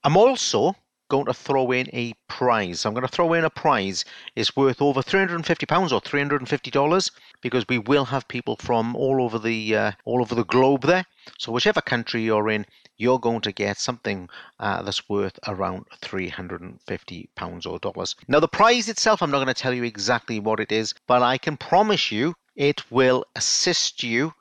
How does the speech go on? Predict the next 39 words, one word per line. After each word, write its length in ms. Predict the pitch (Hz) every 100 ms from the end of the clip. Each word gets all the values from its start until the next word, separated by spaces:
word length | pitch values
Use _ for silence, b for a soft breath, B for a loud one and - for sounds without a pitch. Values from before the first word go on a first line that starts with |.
| -
it 60 |
will 180 | 127 131 -
aid 500 | 156 151 156 147 -
you 480 | - 135 131 110 113 B B -
to 120 | 143 -
actually 460 | 127 113 - 127
deliver 520 | - 117 113 110 113 -
something 580 | - - 107 104 110 101
in 160 | 92 95
your 200 | 95 95
business. 460 | 95 - 90 - - -
And 100 | 151
you 60 | 185
haven't 100 | 208
got 80 | 208
to 100 | 147
do 40 |
anything. 160 | 104 117
All 160 | 208 233
this 180 | 131 -
is 80 | -
free, 240 | - 95
by 140 | 104 92
the 80 |
way. 160 | 92 95 - B B
You 100 | 160
can, 160 | 175 147
it's 160 | 131
free 240 | - 196 202
to 80 |
sign 360 | 143 143 127 110
up. 200 | 113 - - B B B
It's 240 | 107 - -
free 240 | - 226
to 80 | 156
get 140 | 143
on 120 | 131
the 100 | 131
Zoom. 440 | 107 117 120 117